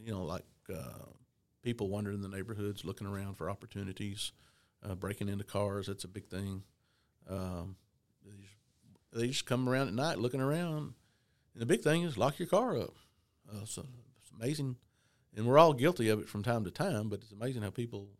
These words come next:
leave stuff in their car and leave the car open. And that's all they're looking for. They're not, nowadays the cars are so much harder to steal as far as the car itself,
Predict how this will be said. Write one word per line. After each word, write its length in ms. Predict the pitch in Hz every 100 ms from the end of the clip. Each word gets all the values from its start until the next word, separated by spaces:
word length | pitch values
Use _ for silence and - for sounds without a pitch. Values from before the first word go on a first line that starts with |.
| _
leave 220 | 110 113 113
stuff 280 | - 110 110
in 60 |
their 80 | 107
car 180 | 101 117
and 80 | 107
leave 120 | 113
the 60 | 98
car 260 | 110 110
open. 220 | 135 147 101
And 520 | 98 _ _ _ 113
that's 160 | 175
all 140 | 165 160
they're 140 | 156
looking 220 | 170 185 117
for. 260 | 98 95 - _ _ _ -
They're 160 | - 127
not, 240 | 139 - - _ _ _
nowadays 360 | 117 147 131 117
the 80 | 107
cars 260 | 123 117
are 40 | 98
so 120 | 117
much 140 | -
harder 240 | 123 127 101
to 100 | 85
steal 320 | - 160 117
as 80 | 101
far 160 | 104
as 80 | 98
the 80 | -
car 220 | - 73
itself, 480 | - - 151 85